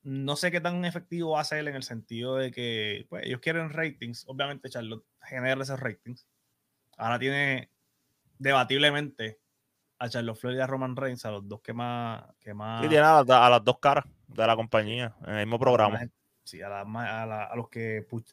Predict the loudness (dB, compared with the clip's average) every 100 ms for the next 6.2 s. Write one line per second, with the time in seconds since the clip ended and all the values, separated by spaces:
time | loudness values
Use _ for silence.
0 | -14 0 2 2 -2 -6 -8 -12 -12 -18
1 | -20 _ _ _ -8 4 6 6 6 4
2 | 4 4 2 0 0 -2 -4 -4 -8 -14
3 | -18 -20 -20 -20 _ _ _ _ _ _
4 | _ _ -2 2 4 4 2 -2 -4 -6
5 | -2 2 4 4 2 2 -2 -6 -10 -4
6 | -4